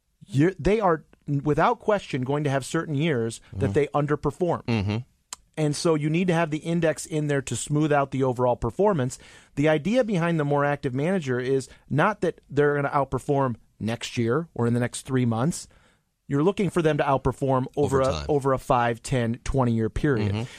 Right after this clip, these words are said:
Speaker 1: It's interesting. You said at the beginning of this conversation, Brad, that you heard one manager say that their average hold time is sixteen years. How many folks out there, uh, do the research and have a hold time of their, uh,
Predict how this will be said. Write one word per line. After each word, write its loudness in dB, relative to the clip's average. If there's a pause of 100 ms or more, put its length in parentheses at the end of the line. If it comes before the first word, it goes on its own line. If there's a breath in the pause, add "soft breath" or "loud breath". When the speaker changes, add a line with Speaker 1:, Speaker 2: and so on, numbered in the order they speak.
(160 loud breath)
Speaker 1:
It's 0
interesting. 0
You 2
said 2
at -4
the -2
beginning 0
of 0
this -4
conversation, -2
Brad, 0
that -4
you 0
heard 0
one 0
manager -2
say -2
that -4 (260)
their 0
average 0
hold 0
time -2
is -6
sixteen -4
years. -2 (380)
How 2
many 0
folks 0
out 2
there, 0 (480 soft breath)
uh, 0 (200)
do 0
the 4
research 0
and -2
have 0
a 0
hold 0
time 2
of -4
their, 0 (280 loud breath)
uh, -2